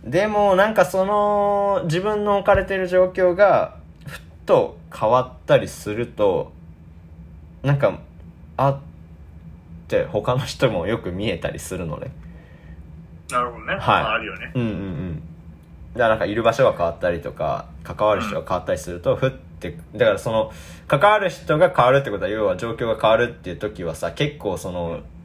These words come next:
Speaker 1: 別れを惜しんでみたいなのあるじゃないの。
Speaker 2: はいはいはい。
Speaker 1: まあ自分のい-、そ-、それまでの生活に、まあ一応その、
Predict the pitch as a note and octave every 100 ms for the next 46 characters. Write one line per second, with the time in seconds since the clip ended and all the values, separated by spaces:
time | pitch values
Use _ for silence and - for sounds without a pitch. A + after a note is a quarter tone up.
0 | - G#2 G2+ A#2 A#2 G#2+ G2 - A2 F2+
1 | F#2 D#2+ D2+ C#2+ C2+ G2 E2 C2 G#1 G1+
2 | - - - - - - - - - -
3 | - - - - - - - - - D#3+
4 | D3 C#3+ A#2 A#2 A2 A#2+ G2+ G2 A2+ A#2
5 | A2+ A#2 - - B2 - B2+ C3 B2 C3
6 | F3 - C3 C3+ - C3 D3+ G#3 B2 C#2+
7 | - G#2+ G#2 F2+ G2 F2+ F2+ E2 D#2 D#2
8 | C#2 - - - - - -